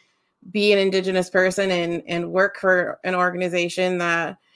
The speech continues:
you know, does come under the spotlight for certain things. But I have no doubt that, uh, she's putting in the extra work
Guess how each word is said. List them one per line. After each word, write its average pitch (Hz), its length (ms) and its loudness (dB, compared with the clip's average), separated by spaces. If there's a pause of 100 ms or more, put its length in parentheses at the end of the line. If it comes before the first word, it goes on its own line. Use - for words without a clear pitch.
(200)
you 180 140 0
know, 170 160 2
does 175 300 2
come 185 260 0
under 180 420 2
the 175 140 -2
spotlight 175 720 2
for 180 640 0
certain 175 420 0
things. 185 560 0
But 180 320 4
I 170 180 2
have 180 280 2
no 180 200 2
doubt 175 380 2
that, 165 400 0 (640)
uh, 180 300 2
she's 180 800 -2 (260)
putting 208 260 4
in 196 180 2
the 190 140 0
extra 196 460 0
work 165 360 0